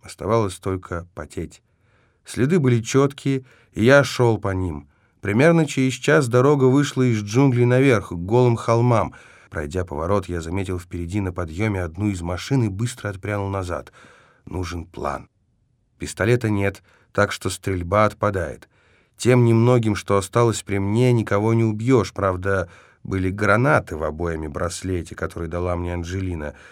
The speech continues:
Это решает дело. Усыплю похитителей газовыми бомбами, прежде чем они откроют стрельбу. На всякий случай пригодится парочка разрывных гранат. Вдруг кто-нибудь из врагов окажется далеко от Анжелины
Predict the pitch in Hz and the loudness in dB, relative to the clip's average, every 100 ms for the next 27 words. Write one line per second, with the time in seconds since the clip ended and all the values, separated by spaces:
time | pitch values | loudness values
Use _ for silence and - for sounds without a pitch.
0 | _ - 98 90 107 113 - 110 110 110 | _ -4 -4 -2 -4 -4 -2 -2 -2 -4
1 | 113 117 87 - - _ _ _ _ _ | 0 0 0 -8 -16 _ _ _ _ _
2 | - - - - 208 220 95 - 87 113 | -10 -6 -6 -2 -2 0 -4 -6 -6 -8
3 | - 92 85 101 104 95 87 82 76 117 | -6 -8 -4 2 2 2 -4 -8 -2 0
4 | 135 120 120 107 98 95 95 - 95 95 | 2 2 0 -2 -4 -4 -6 -6 -4 -4
5 | 92 - 95 92 - - 98 98 90 - | -6 -6 -6 -6 -8 -10 -8 -6 -8 -10
6 | _ _ _ _ _ _ _ - - 73 | _ _ _ _ _ _ _ -14 -10 -8
7 | 73 110 117 120 - 123 123 139 110 104 | -8 -6 -6 -8 -6 -6 -6 -8 -6 -4
8 | 92 113 - 117 98 110 110 - 107 110 | -4 -8 -10 -8 -6 -6 -8 -10 -6 -6
9 | 104 117 110 101 101 85 85 85 90 92 | -4 -4 -2 -4 -4 -6 -10 -6 -4 -2
10 | 87 85 - 101 123 - - - - 60 | -4 -6 -12 -12 -12 -12 -20 -18 -16 -16
11 | - - 65 62 64 62 - - 65 - | -16 -18 -16 -14 -14 -16 -18 -16 -16 -16
12 | - 67 80 82 87 71 65 71 71 71 | -20 -14 -12 -10 -8 -8 -10 -14 -14 -10
13 | 87 117 85 | -6 -4 -6